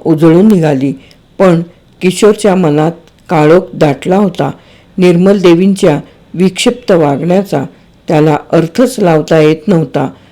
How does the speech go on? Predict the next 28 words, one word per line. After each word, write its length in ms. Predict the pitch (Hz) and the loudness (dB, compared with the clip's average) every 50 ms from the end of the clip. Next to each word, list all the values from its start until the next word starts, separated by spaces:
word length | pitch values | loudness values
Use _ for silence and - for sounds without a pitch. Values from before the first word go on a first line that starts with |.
| _ _ _ - | _ _ _ -6
आरशासमोर 680 | - 175 180 175 - 226 214 214 214 214 185 185 180 180 | -4 -2 -2 -2 0 0 0 0 0 0 0 2 2 0
तो 300 | 175 180 - 180 175 - - | 0 0 -2 -2 -2 -2 -4
उभा 280 | - 156 143 160 165 185 | -4 -4 -2 0 0 0
राहिला. 380 | 202 196 170 147 135 139 143 160 - - _ _ _ _ _ _ _ | 2 2 2 0 0 -2 -4 -6 -10 -14 _ _ _ _ _ _ _
काही 380 | - 175 170 165 202 208 170 156 - - - _ - - _ - | -2 0 0 2 2 0 0 0 -2 -8 -16 _ -20 -20 _ 0
कळेनसं 580 | 180 175 180 180 185 196 202 208 208 - 220 214 | 2 4 4 4 4 4 2 0 0 0 0 0
झालं 320 | 202 208 196 185 165 180 175 180 | 0 0 0 2 2 2 0 0
की 120 | - 190 185 - - | -4 -6 -6 -4 -4
आरशासमोर 720 | 151 156 156 165 - 190 190 185 - 180 170 175 170 165 | -4 -4 -4 -4 -4 -4 -2 -2 -2 -2 0 0 0 0
उभं 340 | - - 151 139 139 151 170 | 0 -2 -4 -2 0 0 2
राहून 260 | 175 175 170 170 180 | 2 2 2 0 -2
तो 360 | 185 185 180 165 151 151 - - - - - _ _ _ - | -2 0 0 2 2 0 -2 -10 -20 -20 -20 _ _ _ -2
स्वतःलाच 580 | - 196 185 185 233 208 202 208 220 214 - 226 | 0 0 2 2 2 2 2 2 2 0 0 -2
विचारी, 540 | 208 190 175 - - 170 165 160 147 131 135 - - _ _ _ _ _ _ _ | -2 -2 0 0 0 0 2 0 -2 -4 -6 -8 -14 _ _ _ _ _ _ _
असं 240 | 175 180 175 247 226 | -4 -2 2 2 2
का? 280 | 208 220 190 175 165 170 170 - - _ _ _ _ _ _ | 2 2 0 -2 -2 -2 -6 -10 -20 _ _ _ _ _ _
पण 180 | 202 202 220 214 | 0 2 2 2
त्याला 300 | 196 190 170 165 165 165 - | 0 0 0 0 0 0 -2
उत्तर 320 | 160 160 - - 175 170 | -4 -6 -2 0 0 2
मिळत 380 | 175 165 160 147 147 160 160 - | 2 0 0 0 0 0 0 0
नव्हतं. 360 | 226 170 139 123 - 139 190 - - - - - - - _ _ - | 0 0 -2 -2 -6 -8 -8 -8 -12 -20 -20 -20 -20 -20 _ _ -6
आता 240 | - 160 - 196 180 | -6 -2 0 0 0
मात्र 420 | 180 165 165 165 - 180 160 143 147 - - - - _ _ _ - | 0 0 -2 -2 -2 -2 -2 -2 -2 -4 -10 -20 -20 _ _ _ -2
खरोखरच 600 | 185 180 196 202 196 202 214 202 226 233 - - - | 2 2 2 2 2 0 0 2 2 0 0 -4 -2
त्याचं 380 | - 175 151 - - 175 165 165 | 0 0 0 0 0 0 2 2
डोकं 420 | 160 151 147 - 180 170 151 147 143 - - _ - | 2 0 0 0 0 0 0 0 -2 -6 -14 _ -14
दुखू 380 | 165 147 160 151 - - 190 | -6 -6 -6 -4 -4 -2 0
लागलं. 360 | 196 190 156 135 135 131 123 | 0 2 0 0 -2 -6 -8